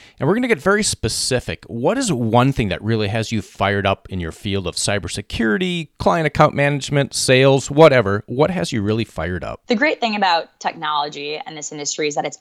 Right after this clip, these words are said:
Speaker 2: always evolving, so you're always learning. I'm essentially right now fired up about behavioral analytics incorporated into security solutions to identify breaches.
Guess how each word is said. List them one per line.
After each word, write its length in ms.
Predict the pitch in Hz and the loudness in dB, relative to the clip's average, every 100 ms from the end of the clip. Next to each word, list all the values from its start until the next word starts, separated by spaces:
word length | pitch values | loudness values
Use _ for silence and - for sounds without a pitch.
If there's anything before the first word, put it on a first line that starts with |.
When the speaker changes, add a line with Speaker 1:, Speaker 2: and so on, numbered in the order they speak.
| - | 0
Speaker 2:
always 380 | 175 170 165 160 | 2 4 0 -2
evolving, 580 | 147 143 139 135 135 | -4 -4 -4 -8 -10
so 160 | 156 - | -8 -4
you're 180 | 165 - | -4 -2
always 400 | 190 175 165 156 | 0 2 0 -4
learning. 400 | 151 147 - - - - | -10 -14 -16 -18 -20 -10
I'm 220 | 208 196 - - | -8 -8 -12 -10
essentially 460 | - 240 - 214 | -4 -4 -4 -6
right 200 | 180 175 | -6 -6
now 180 | 175 170 | -4 -6
fired 400 | - 180 170 160 | -4 -2 0 -2
up 160 | 165 170 | -4 -6
about 320 | 160 143 - | -8 -8 -8
behavioral 640 | 165 165 165 170 170 165 - 175 | -10 -6 -6 -4 -4 -6 -10 -12
analytics 800 | 160 160 147 147 208 - - - _ _ - | -8 -8 -6 -6 -8 -12 -18 -20 _ _ -14
incorporated 600 | 170 - 180 180 175 165 | -8 -4 -2 -2 -2 -4
into 200 | 160 165 | -6 -12
security 440 | - - 160 156 | -12 -2 0 0
solutions 560 | 151 147 143 151 147 - | -2 -2 -4 -6 -6 -4
to 120 | 160 | 0
identify 520 | 170 165 170 - 147 | 0 0 -2 -2 -4
breaches. 600 | - 147 - - - - | -4 -10 -10 -10 -10 -12